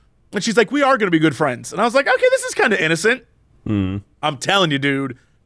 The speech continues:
Speaker 1: not twenty minutes in,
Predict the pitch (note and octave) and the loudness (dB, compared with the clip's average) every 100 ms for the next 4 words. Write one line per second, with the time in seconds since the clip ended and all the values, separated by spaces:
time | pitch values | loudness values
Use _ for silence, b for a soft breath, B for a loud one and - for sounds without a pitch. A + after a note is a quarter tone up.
0 | _ D3+ F3 F#3+ G3+ - - _ _ _ | _ -8 0 2 2 -4 -20 _ _ _
1 | _ _ _ _ _ _ _ - A3+ C4+ | _ _ _ _ _ _ _ -8 0 2
2 | F4+ F4+ E4+ D4 G#3 A#3 F#3 A2+ | 4 2 2 2 2 2 2 -2